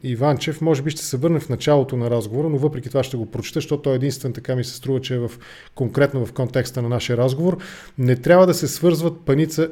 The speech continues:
и Стамболов.“ Това пише Николай Иванчев в, а, YouTube. Не мога да разбера това критика ли е или е констатация. Какъв е твоя коментар?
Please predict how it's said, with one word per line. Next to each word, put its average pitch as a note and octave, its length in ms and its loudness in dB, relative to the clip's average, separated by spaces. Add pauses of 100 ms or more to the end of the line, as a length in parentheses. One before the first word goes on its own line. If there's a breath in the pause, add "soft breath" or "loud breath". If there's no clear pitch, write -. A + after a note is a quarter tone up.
и D#3 240 2
Стамболов.“ B2+ 840 2 (200)
Това C3+ 240 0
пише D#3 420 0 (400 loud breath)
Николай D3 640 2
Иванчев C#3+ 600 -2
в, C#3 220 -4 (120)
а, D3 40 -10
YouTube. C3+ 640 0 (460 loud breath)
Не C3 180 2
мога F3 200 8
да E3 60 8
разбера D3+ 340 4
това D3 160 0
критика C#3 480 0
ли G3 120 6
е G#3 200 2 (120)
или E3 320 2
е D#3+ 60 0
констатация. E3 960 0
Какъв E3+ 340 -4
е E3 80 2 (540)
твоя D3 360 6 (380)
коментар? B2+ 680 0